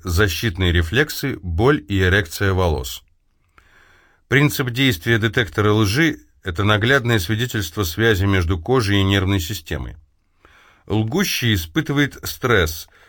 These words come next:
даже если его лицо выражает безучастие и невинность.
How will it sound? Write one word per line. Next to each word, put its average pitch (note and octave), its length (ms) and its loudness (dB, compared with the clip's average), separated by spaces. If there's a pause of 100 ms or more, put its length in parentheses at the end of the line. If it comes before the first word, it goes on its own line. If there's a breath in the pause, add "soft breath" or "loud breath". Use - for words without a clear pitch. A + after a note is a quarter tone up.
(140 soft breath)
даже G#2 260 2
если A2 360 0
его A2 200 2
лицо A2 400 2
выражает G#2 640 4
безучастие G2 920 0
и G#2+ 140 -6
невинность. G2 760 0